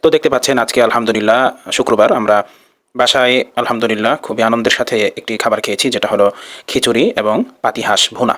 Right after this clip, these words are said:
যা আমার অত্যন্ত স্নেহের ও মহাব্বতের আহলিয়া আমার জন্য মায়া করে মহাব্বত করে রান্না করেছেন। তো আলহামদুলিল্লাহ খেতে খুবই মজা ছিল। আহ, খিচুড়িটা বিশেষত আমার পছন্দ হয়েছে, কারণ হলো মাখা মাখা খিচুড়ি আমার খুব পছন্দ। সাথে যদি এরকম, আহ, দেশি পাতিহাঁস হয় তাহলে তো কথাই নেই।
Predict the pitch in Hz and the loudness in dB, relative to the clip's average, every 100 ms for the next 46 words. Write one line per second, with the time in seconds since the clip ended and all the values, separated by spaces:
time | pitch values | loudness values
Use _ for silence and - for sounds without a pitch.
0 | - _ _ _ 135 139 139 131 131 120 | -6 _ _ _ 0 2 4 2 2 2
1 | 113 131 127 127 117 110 - - 120 123 | 2 2 2 4 4 2 -4 -10 -4 -2
2 | 113 110 104 - _ 120 120 113 107 104 | 0 0 -2 -4 _ -6 0 2 2 0
3 | 107 101 - - _ - 117 107 107 104 | 0 0 -2 -6 _ -4 -2 0 0 -2
4 | 107 104 110 104 101 101 101 101 147 - | -4 -4 0 0 0 0 -2 0 -4 -6
5 | _ _ _ _ - 117 113 127 117 120 | _ _ _ _ -2 0 2 0 0 0
6 | - 127 120 113 131 131 120 104 - 113 | 0 2 2 2 2 2 4 2 2 0
7 | 185 - 107 - 131 123 120 113 107 120 | -2 -4 -6 -2 0 2 2 2 -2 -2
8 | 113 110 104 107 117 113 101 127 160 - | 0 0 0 0 0 0 0 0 -2 -6
9 | - - 120 120 120 110 - 113 117 113 | -6 -2 -2 2 2 2 0 -2 -2 -2
10 | 113 110 123 107 - 110 104 110 101 - | 0 2 2 2 -2 -2 -2 -2 -2 -4
11 | - _ _ - 123 120 113 113 110 113 | -8 _ _ -4 -2 0 2 2 4 2
12 | 107 - 104 101 113 120 113 117 117 - | 0 0 -2 0 0 0 -2 -2 -4 -2
13 | 101 101 110 107 101 104 120 101 | -2 -2 -4 -2 2 2 2 0